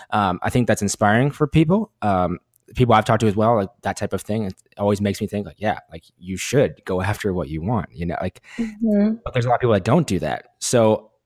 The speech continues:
Speaker 1: I'm curious as to why you think then you went from, like, you know, the salary,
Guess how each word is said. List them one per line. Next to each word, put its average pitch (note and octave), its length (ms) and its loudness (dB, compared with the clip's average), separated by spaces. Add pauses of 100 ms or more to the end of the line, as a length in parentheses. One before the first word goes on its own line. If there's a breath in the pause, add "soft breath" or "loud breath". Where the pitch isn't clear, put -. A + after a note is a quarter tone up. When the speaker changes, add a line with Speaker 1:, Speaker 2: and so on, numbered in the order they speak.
(280)
Speaker 1:
I'm A#2 180 0
curious D3 640 0
as - 280 -4
to F#2+ 340 0 (240)
why A2+ 220 0
you A2 160 2
think G#2+ 300 -2
then G2 380 0 (680)
you A2+ 520 2
went B2 280 0
from, A#2 180 0
like, G2+ 200 0
you G#2+ 60 -4
know, F#2+ 80 -2
the F2+ 60 -4
salary, G#2+ 340 0